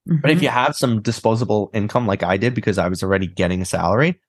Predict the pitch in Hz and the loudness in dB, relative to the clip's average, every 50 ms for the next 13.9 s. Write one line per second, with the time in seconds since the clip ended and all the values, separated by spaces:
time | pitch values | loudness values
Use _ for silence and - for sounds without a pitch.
0 | _ _ - 101 110 110 110 104 107 107 101 - 101 101 98 95 95 98 101 - | _ _ 0 2 2 2 0 0 0 0 0 0 0 0 0 0 0 -2 -2 -2
1 | 98 95 95 92 - 90 90 92 92 95 127 170 160 - - - - - - - | -2 -2 -4 -4 -4 -4 -2 -2 0 2 2 2 0 -2 -4 -6 -8 -12 -18 -20
2 | - _ _ _ _ _ _ _ _ _ - 117 117 113 113 110 110 107 107 107 | -20 _ _ _ _ _ _ _ _ _ 0 2 2 4 4 2 2 2 2 0
3 | 107 101 - - - _ _ 120 123 120 123 139 160 175 165 - - - 117 110 | -2 -6 -8 -12 -18 _ _ 0 2 2 2 2 2 0 -2 -2 -4 -4 -4 -2
4 | 107 - 104 - - 131 147 156 - - 95 98 101 95 95 95 101 101 98 98 | -2 -2 -2 0 0 0 0 -2 -2 -2 -4 -4 -2 -2 0 0 0 0 -2 -4
5 | - - - _ _ - 110 123 123 120 107 - 120 117 117 117 113 110 107 - | -8 -14 -20 _ _ -2 0 0 2 0 0 0 0 2 2 2 0 -2 -4 -6
6 | 110 104 - - 101 95 87 87 85 - - - - - - - - - 95 98 | -10 -8 -4 -4 -4 -2 -4 -4 -6 -6 -8 -10 -10 -12 -12 -12 -12 -8 -8 -6
7 | 101 - - - 139 139 135 139 135 - - 120 110 120 110 107 107 - - - | -6 -6 -2 0 0 0 0 0 -2 -2 -4 -4 -4 -2 -2 -2 -4 -6 -4 -4
8 | 101 101 101 - - - _ _ - 117 113 113 113 110 127 139 139 135 127 123 | -2 -4 -4 -6 -14 -20 _ _ -2 0 2 2 2 2 2 2 2 2 2 2
9 | 120 110 110 - _ _ 131 143 175 180 165 147 127 120 110 107 107 - 107 104 | 0 0 -2 -6 _ _ 2 2 2 2 2 2 2 2 2 0 0 -2 -4 -4
10 | 98 - 92 87 87 - - 131 165 202 381 - _ _ _ _ _ _ _ _ | -2 -4 -4 -4 -4 0 0 2 2 0 -2 -8 _ _ _ _ _ _ _ _
11 | _ _ _ - 104 104 107 110 113 117 113 123 120 117 110 110 113 120 117 113 | _ _ _ -4 0 2 2 2 2 2 2 2 0 0 0 -2 -2 -2 0 0
12 | 117 120 120 117 - - 135 - 120 117 - 117 113 104 104 98 - 135 131 135 | 2 2 0 0 -2 -4 -2 -2 -2 0 0 0 0 0 0 0 -2 -2 -2 -2
13 | 143 180 185 202 196 - - - - _ _ 127 123 117 113 107 104 - | 0 0 0 0 -2 -4 -12 -20 -20 _ _ 0 2 4 2 0 0 -4